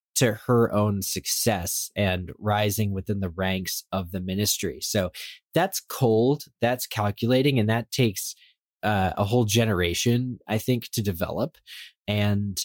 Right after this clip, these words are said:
the idea that she could rise to power so quickly and stop at nothing to get that power shows me a very sort of mature sense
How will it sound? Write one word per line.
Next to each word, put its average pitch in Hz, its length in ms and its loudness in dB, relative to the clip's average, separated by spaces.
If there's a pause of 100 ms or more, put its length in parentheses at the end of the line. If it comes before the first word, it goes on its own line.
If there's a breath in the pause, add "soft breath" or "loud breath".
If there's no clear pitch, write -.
the 110 200 4
idea 117 580 4
that 104 280 0
she 104 760 0 (360)
could 175 220 4
rise 98 340 0
to 92 80 -12
power 90 580 -4 (300)
so 127 260 2
quickly 104 520 2
and 98 180 -2
stop 107 300 0
at 101 120 -4
nothing 101 540 -2
to - 100 -6
get 87 280 -6
that 123 200 0
power 147 520 0 (280 soft breath)
shows 139 400 0
me 127 140 4
a 110 80 6
very 127 840 4
sort 120 260 2
of 95 140 -2
mature 120 580 2
sense 107 640 0